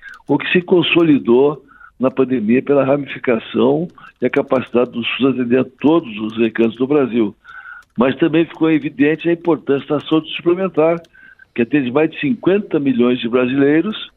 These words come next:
né, e que na pandemia também fez a diferença. Então, os dois setores precisam ser preservados. É fundamental revisão, ah, na, na, na, na parte de remuneração do Sistema Único de Saúde, tabelas irrisórias,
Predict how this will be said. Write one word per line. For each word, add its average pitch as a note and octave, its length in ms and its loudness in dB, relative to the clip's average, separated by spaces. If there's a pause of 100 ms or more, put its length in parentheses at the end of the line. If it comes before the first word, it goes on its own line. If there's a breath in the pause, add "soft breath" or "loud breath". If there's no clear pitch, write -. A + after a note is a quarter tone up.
(400 soft breath)
né, A#2 300 0
e F2 40 -10
que - 180 -6
na C3+ 280 0
pandemia A#2+ 500 -2
também D3 320 0
fez D3+ 180 -2
a C3+ 60 4
diferença. G2+ 720 -2 (520 loud breath)
Então, A#2+ 460 2
os D3+ 120 0
dois B2+ 180 0
setores B2 360 0
precisam - 320 -4
ser A#2 80 0
preservados. C3 680 0 (400 loud breath)
É C#3+ 140 2
fundamental C#3 800 0
revisão, B2 760 0 (560 loud breath)
ah, A#2 160 2
na, A#2+ 200 -4
na, A#2 340 -4 (100)
na, A2+ 200 0
na A#2 140 2
parte B2 260 -2
de A#2+ 60 0
remuneração A#2 600 0
do A2 180 -8
Sistema A2+ 380 -2
Único A2 220 -2
de - 160 -10
Saúde, E3 500 0 (640)
tabelas A2 460 0
irrisórias, B2 720 0